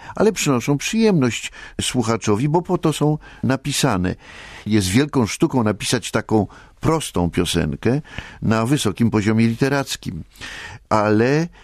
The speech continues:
wie pani, nie chciałbym wyjść na takiego człowieka, który nie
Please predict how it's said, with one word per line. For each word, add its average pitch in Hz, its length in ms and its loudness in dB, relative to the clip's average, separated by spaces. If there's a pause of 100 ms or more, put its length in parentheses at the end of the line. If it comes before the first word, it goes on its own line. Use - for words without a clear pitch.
(180)
wie 143 80 0
pani, 135 280 0
nie 123 160 4
chciałbym 120 420 0
wyjść 135 320 2
na 123 100 0
takiego 123 340 0
człowieka, 123 560 2
który 110 600 2 (100)
nie 110 260 2